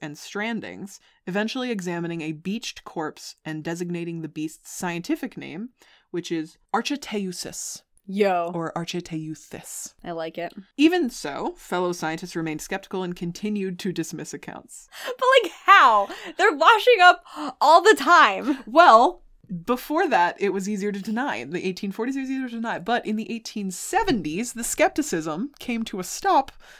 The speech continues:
Speaker 1: because several carcasses were beached in Labrador and Newfoundland.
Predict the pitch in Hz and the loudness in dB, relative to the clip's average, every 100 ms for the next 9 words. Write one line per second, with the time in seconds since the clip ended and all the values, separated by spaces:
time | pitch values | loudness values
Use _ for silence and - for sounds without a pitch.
0 | _ 262 285 277 - 285 285 285 277 208 | _ -4 -2 -2 2 2 2 -4 -2 -2
1 | 202 196 185 175 165 160 135 - - - | -2 -6 -4 -4 -6 -8 -12 -12 -16 -18
2 | - 156 147 - 151 147 175 208 208 208 | -14 -12 -12 -14 -8 -4 -4 -6 -8 -8
3 | 196 196 156 156 151 151 147 143 - 147 | -10 -12 -14 -14 -16 -16 -18 -18 -14 -12
4 | 147 143 147 - 175 | -12 -14 -14 -14 -18